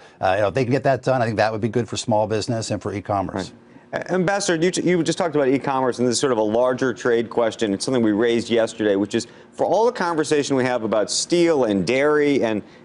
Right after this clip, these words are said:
Speaker 2: and bringing things across the border here and there, there's very little conversation about what's happening to our Silicon Valley companies,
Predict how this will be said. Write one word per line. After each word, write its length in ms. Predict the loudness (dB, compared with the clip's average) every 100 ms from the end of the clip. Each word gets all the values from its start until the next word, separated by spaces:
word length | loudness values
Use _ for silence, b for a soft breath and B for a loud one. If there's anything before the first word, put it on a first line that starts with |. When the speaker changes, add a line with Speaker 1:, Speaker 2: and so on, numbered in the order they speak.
| B
Speaker 2:
and 320 | -2 0 0
bringing 280 | 0 0 0
things 240 | 0 -2 -2
across 280 | -2 -2
the 100 | -2
border 320 | -2 0 0 0
here 160 | 0
and 100 | 0
there, 140 | 0 B B
there's 160 | -4 -4
very 420 | -2 0 2 2
little 440 | 2 2 2 2 0
conversation 640 | -2 -2 -2 0 -2 0
about 140 | 0 0
what's 240 | 0 -2
happening 420 | -4 -4 -2 -2
to 100 | -2
our 200 | -2 -2
Silicon 440 | -2 0 0 0 0
Valley 300 | 0 2 0
companies, 560 | 0 -4 0 0 -2